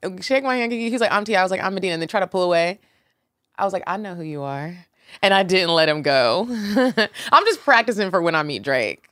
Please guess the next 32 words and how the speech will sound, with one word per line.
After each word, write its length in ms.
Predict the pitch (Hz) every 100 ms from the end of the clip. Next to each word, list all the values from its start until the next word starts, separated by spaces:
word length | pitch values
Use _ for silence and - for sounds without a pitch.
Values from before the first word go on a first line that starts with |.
| _ -
You 140 | 415
gotta, 380 | 571 554 339 311
hey, 140 | 427
look, 320 | 403 247 170 - - -
you 100 | 269
know 160 | 302 330
what 180 | 370
you 80 | 359
want, 200 | 294 285
you 80 | 269
gotta 200 | 247 220
go 160 | 190 190
out 160 | 185
there 120 | 175
and 120 | 160 151
get 160 | 139
it. 200 | 101 - _ -
I 120 | 240
didn't 240 | 269 175
get 140 | 151 135
him, 160 | 127
though, 260 | 131 - -
but 100 | - - 311 -
I 20 | 180
think 160 | 190
he 80 | 440
was 160 | 156 160
more 160 | 143
interested 400 | 139 - - 156
in 140 | 127 143
Drea, 360 | 120 101 -
but 180 | - 151